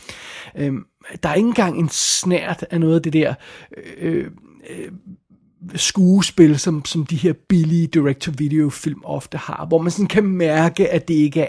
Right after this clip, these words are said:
A-teamet af skuespillere, der er taget fra. Øh, det er ofte, når man ser de her direct-to-video, øh, V O D premierefilm, så tænker man, "Ja, okay, øh, øh, godt nok, de bliver vist aldrig A-stjerner, de her folk."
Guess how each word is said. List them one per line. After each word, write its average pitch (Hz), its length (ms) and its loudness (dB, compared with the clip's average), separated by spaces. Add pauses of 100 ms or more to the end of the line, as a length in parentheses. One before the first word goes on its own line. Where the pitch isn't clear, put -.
A-teamet 156 640 -4
af 143 100 -6
skuespillere, 147 540 -4
der - 80 -6
er - 60 -6
taget 139 340 -6
fra. - 260 -8 (300)
Øh, 165 160 -2
det 175 100 -4
er 208 100 0
ofte, 170 340 2
når 170 80 2
man 160 120 0
ser 147 180 -2
de 151 100 -6
her 143 100 2
direct-to-video, 147 880 -2 (100)
øh, 143 520 -8
V 156 140 0
O 147 80 0
D 160 260 -4
premierefilm, 151 600 -2
så - 120 -18
tænker 147 220 -4
man, 135 100 -8
"Ja, 156 200 -4
okay, 139 280 -8 (880)
øh, 139 500 -6
øh, 147 460 -8
godt 147 180 2
nok, 127 240 -2
de 170 60 -2
bliver 147 180 4
vist 135 140 -6
aldrig 143 340 2
A-stjerner, 139 520 -2
de 147 120 -6
her 120 80 -2
folk." - 320 -6